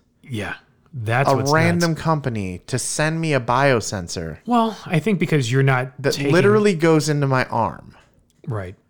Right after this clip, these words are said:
Speaker 1: It goes below the surface of your skin. So
Speaker 2: Yeah.
Speaker 1: it hopefully is all sterile and
Speaker 2: I don't like it.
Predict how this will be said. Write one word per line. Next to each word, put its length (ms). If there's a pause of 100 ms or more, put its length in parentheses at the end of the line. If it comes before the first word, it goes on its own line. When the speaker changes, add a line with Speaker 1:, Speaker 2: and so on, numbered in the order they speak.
Speaker 1:
It 120
goes 240
below 320
the 80
surface 200
of 60
your 100
skin. 320
So 100
Speaker 2:
Yeah. 160 (360)
Speaker 1:
it 280 (320)
hopefully 440
is 220
all 260
sterile 520
and 160 (680)
Speaker 2:
I 140
don't 240 (140)
like 240
it. 160